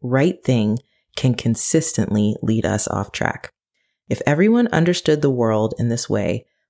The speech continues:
we would create a more just academy, one that truly valued wellness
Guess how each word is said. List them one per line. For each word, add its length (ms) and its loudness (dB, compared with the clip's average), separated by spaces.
we 120 2
would 200 2
create 420 0
a 60 0
more 220 2
just 540 -4
academy, 640 0
one 280 2
that 180 0
truly 440 2
valued 440 0
wellness 680 0